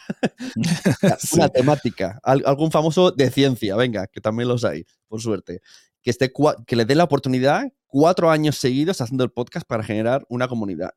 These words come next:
Speaker 1: Entonces, ya no estaríamos teniendo este debate, porque el problema ya no es,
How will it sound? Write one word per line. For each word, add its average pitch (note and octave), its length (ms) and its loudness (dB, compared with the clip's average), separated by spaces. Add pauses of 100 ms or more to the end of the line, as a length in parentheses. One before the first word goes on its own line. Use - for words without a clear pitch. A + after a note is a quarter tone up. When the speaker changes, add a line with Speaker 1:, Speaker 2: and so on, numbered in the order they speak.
Speaker 1:
Entonces, A#2+ 460 -2 (420)
ya D3 160 2
no A3 60 2
estaríamos B2+ 480 0
teniendo A2+ 320 0
este A2 200 -4
debate, G2+ 460 -6 (320)
porque G#2+ 220 -6
el G2 60 -6
problema A#2 340 0
ya E3+ 160 0
no A2+ 140 0
es, - 240 -6